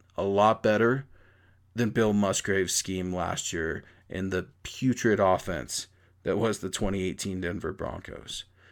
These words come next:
Now, a-, I know a lot of people probably a little concerned. What, what's that mean for Phillip Lindsay? What are you gonna do for Phillip Lindsay? Well,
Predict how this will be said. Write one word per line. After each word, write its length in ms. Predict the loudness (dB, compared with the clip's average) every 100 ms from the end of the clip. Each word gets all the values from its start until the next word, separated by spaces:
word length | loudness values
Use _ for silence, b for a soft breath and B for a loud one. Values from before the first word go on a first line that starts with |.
| B B B B B
Now, 360 | 4 4 2 -4 b b
a-, 160 | 2 2 0 _ 0
I 100 | 2
know 300 | 4 2 0 _ 0
a 80 | 4
lot 200 | 6 10
of 60 |
people 280 | 8 10 6
probably 300 | 8 8 8
a 40 |
little 180 | 6 6
concerned. 580 | 4 6 8 10 8 6
What, 180 | 2 4
what's 220 | 2 4
that 120 | 4
mean 140 | 4 4
for 140 | 2
Phillip 260 | 6 6 6
Lindsay? 300 | 2 2 0
What 160 | 0
are 20 |
you 120 | 2 2
gonna 80 |
do 140 | 4 2
for 160 | 0
Phillip 280 | -4 -2 -2
Lindsay? 280 | -4 -4 -4
Well, 280 | 2 2